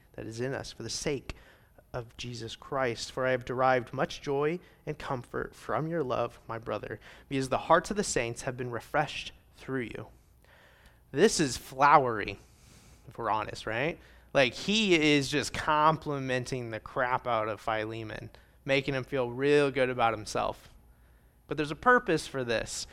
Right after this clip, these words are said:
because he's about to bring up something that is super heavy, something that Philemon's going to pause at and not know how to respond. But he's mentioning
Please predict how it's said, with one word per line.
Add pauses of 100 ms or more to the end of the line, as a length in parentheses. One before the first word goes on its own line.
(120)
because
he's
about
to
bring
up
something
that
is (280)
super
heavy,
something
that
Philemon's
going
to
pause
at (440)
and
not
know
how
to
respond. (2500)
But
he's
mentioning